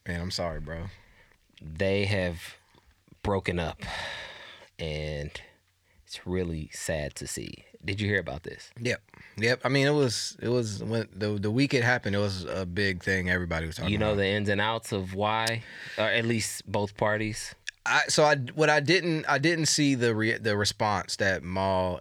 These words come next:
Speaker 1: and,
Speaker 2: Oh,
Speaker 1: uh,
Speaker 2: man, you gotta,
Speaker 1: I, I haven't,
Speaker 2: you gotta
Speaker 1: I,
Speaker 2: watch that.
Speaker 1: yeah, I haven't seen their response. So I heard, like, you
Speaker 2: Really
Speaker 1: know, the,
Speaker 2: good.
Speaker 1: the highlight clip, uh, or not, I didn't even watch it, but I just heard, like,
Speaker 2: Mm-hmm.
Speaker 1: you know, the, the other platforms talking about it. But yeah, I, I don't know. But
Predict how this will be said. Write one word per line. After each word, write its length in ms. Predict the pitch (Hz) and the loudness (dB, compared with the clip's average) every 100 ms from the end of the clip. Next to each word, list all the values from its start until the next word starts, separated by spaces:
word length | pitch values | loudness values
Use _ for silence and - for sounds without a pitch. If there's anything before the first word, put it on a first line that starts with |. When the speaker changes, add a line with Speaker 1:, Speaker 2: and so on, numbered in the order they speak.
| 50 | -8
Speaker 1:
and, 380 | 82 90 87 85 | -6 -4 -4 -4
Speaker 2:
Oh, 40 | 85 | -2
Speaker 1:
uh, 420 | 90 90 85 82 | -2 0 -2 -2
Speaker 2:
man, 360 | 80 78 76 78 | -4 -6 -6 -8
you 100 | 80 | -6
gotta, 240 | 76 65 - - | -6 -8 -10 -2
Speaker 1:
I, 140 | 104 | 2
I 100 | 107 | 4
haven't, 300 | 123 123 123 | 4 4 2
Speaker 2:
you 60 | 90 | 2
gotta 260 | 92 87 | 2 0
Speaker 1:
I, 20 | 85 | 0
Speaker 2:
watch 300 | 82 82 - | -2 -2 -4
that. 220 | 62 64 | -6 -2
Speaker 1:
yeah, 100 | 101 | 2
I 20 | |
haven't 180 | 117 120 | 2 2
seen 320 | 110 113 104 | 0 0 0
their 260 | 92 95 92 | 2 2 2
response. 720 | 90 - - 101 104 - - - | 0 -2 -2 0 -2 -4 -6 -4
So 160 | 110 104 | 0 4
I 120 | 135 | 4
heard, 400 | 117 156 156 147 | 6 8 8 6
like, 140 | 131 120 | 4 4
you 120 | 117 | 4
Speaker 2:
Really 100 | 110 | 4
Speaker 1:
know, 100 | 117 | 4
the, 0 | |
Speaker 2:
good. 340 | 95 90 101 95 | 4 4 2 2
Speaker 1:
the 100 | 101 | 0
highlight 480 | 95 117 117 117 - | 2 2 4 2 2
clip, 340 | - 120 - - | 2 0 0 -6
uh, 160 | 104 107 | -4 -2
or 80 | 104 | 0
not, 240 | 131 143 - | 0 0 0
I 100 | 135 | 2
didn't 180 | 143 | 2
even 140 | 113 101 | 0 2
watch 240 | 104 104 | 2 2
it, 100 | 101 | 0
but 80 | 98 | 0
I 60 | 107 | 0
just 180 | 101 98 | 0 2
heard, 240 | 107 101 | 2 4
like, 240 | 90 87 - | 2 -2 -2
Speaker 2:
Mm-hmm. 280 | 92 87 92 | -2 0 0
Speaker 1:
you 80 | |
know, 180 | 90 87 | 0 -2
the, 180 | 87 90 | -2 -4
the 180 | 85 78 | -2 0
other 200 | 98 92 | 0 0
platforms 500 | 113 98 92 92 - | 2 0 0 -4 -2
talking 300 | 87 92 92 | -2 -2 -4
about 300 | 85 87 82 | -4 -4 -4
it. 120 | - - - - - | -8 -10 -14 -10 -2
But 100 | 101 | 2
yeah, 220 | 90 85 - | 2 0 -4
I, 120 | 62 - - - | -8 -10 -16 -8
I 80 | 87 | -6
don't 140 | 82 | -6
know. 220 | 82 82 104 | -6 -8 -2
But 240 | 104 92 | 0 0